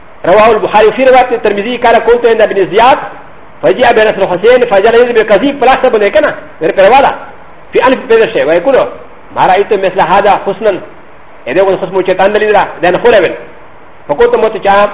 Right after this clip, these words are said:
أما أنه كان من النبي صلى الله عليه وسلم، نبي صلى الله عليه وسلم." وأم الفضل بنت الحارثة،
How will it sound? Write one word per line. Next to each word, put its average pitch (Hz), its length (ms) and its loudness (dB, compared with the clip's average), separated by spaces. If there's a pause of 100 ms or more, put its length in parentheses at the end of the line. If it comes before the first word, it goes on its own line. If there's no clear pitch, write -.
أما 196 320 -2 (760)
أنه 233 220 2
كان 208 180 2
من 208 120 -2
النبي 208 180 -2
صلى 196 80 0
الله 185 120 0
عليه - 0 -
وسلم، 147 180 -2 (580)
نبي 202 140 0
صلى 208 120 0
الله 196 200 0
عليه 196 120 2
وسلم." 151 540 -4 (1400)
وأم 202 260 0
الفضل 220 420 0 (400)
بنت 208 220 -4
الحارثة، 196 480 -2